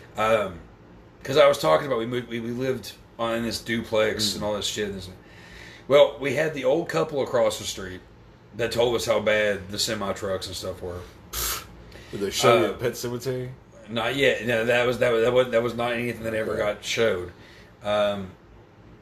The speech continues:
Speaker 1: we had, we had a newborn. He was only, I mean, he, he, he was literally newborn.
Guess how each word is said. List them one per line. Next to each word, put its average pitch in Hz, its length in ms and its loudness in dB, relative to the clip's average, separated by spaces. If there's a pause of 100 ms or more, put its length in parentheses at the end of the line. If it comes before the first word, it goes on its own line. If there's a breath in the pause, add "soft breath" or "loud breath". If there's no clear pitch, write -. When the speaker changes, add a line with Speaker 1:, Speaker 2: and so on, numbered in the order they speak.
(420)
Speaker 1:
we 113 180 -2
had, 104 440 0 (200)
we 117 120 2
had 117 140 6
a 104 60 -2
newborn. 135 640 0 (380)
He 117 140 -6
was 117 120 -2
only, 117 280 0
I 101 40 -4
mean, 107 140 -4
he, 113 140 -4
he, 104 260 -6
he 101 180 -4
was 101 180 -6
literally 107 260 2
newborn. 98 580 -4